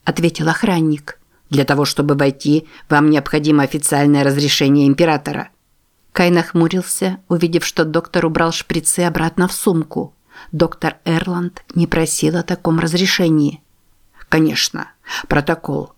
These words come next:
Я понимаю". Доктор Эрланд продолжал просто стоять, терпеливо и величественно. Через какое-то время, буквально спустя несколько ударов сердца, он широко улыбнулся. "Вот видите,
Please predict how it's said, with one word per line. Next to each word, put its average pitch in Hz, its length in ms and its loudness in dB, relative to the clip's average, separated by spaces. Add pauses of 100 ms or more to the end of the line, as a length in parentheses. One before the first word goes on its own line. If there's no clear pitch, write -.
Я 160 180 0
понимаю". 165 580 0 (300)
Доктор 160 420 0
Эрланд 165 420 0
продолжал 160 560 0
просто 160 360 0
стоять, 165 640 -4
терпеливо 156 480 0
и 156 80 2
величественно. 160 920 -2 (360)
Через 185 280 0
какое-то 185 500 2
время, 196 440 4 (240)
буквально 190 420 2
спустя 190 440 -2
несколько 185 500 0
ударов 170 360 0
сердца, 185 540 -2 (380)
он 160 140 2
широко 170 420 -2
улыбнулся. 165 760 0 (500)
"Вот 147 260 2
видите, 147 520 -2